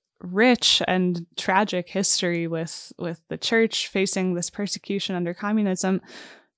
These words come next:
Why then is the time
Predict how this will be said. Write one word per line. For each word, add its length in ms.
Why 420
then 320
is 600
the 80
time 600